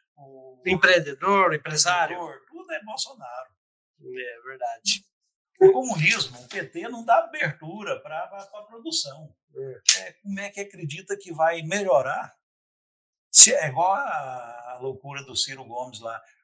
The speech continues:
Speaker 1: Amiguinho, as pessoas são as mesmas. As pessoas, o, os bandidos, é a mesma coisa, que vo-, o pessoal mesmo que tá voltando. Como é que vai melhorar se as, se nós não melhorarmos, nós não mudarmos, né?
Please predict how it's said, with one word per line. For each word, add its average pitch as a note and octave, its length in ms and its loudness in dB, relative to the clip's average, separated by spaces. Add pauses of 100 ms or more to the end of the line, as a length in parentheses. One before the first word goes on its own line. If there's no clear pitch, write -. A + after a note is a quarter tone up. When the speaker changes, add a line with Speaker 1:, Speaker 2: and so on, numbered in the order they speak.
(160)
Speaker 1:
Amiguinho, D#3+ 920 -2 (260)
as C#3+ 120 4
pessoas F3 440 -2
são E3 140 0
as E3 100 -8
mesmas. C#3+ 760 -12 (160)
As - 100 -8
pessoas, D#3+ 580 -4
o, D#3 340 -14
os D3 120 -14
bandidos, D3 640 0 (200)
é D#3 60 8
a D3+ 120 8
mesma E3+ 340 -6
coisa, D#3 300 -4
que D#3 80 -12
vo-, D#3 220 -2
o - 40 -20
pessoal E3+ 440 0
mesmo D#3+ 320 0
que - 60 -20
tá E3+ 100 0
voltando. D3 680 -6
Como C#3+ 120 -18
é E3 60 -14
que D#3 80 -20
vai E3 140 -8
melhorar D3+ 500 0
se D#3+ 160 4
as, D#3+ 80 -10 (140)
se - 140 -8
nós E3 180 -2
não E3 80 -6
melhorarmos, D3+ 640 -2 (180)
nós C#3+ 160 -6
não D3+ 80 -12
mudarmos, A#2+ 600 -6
né? C3+ 140 -16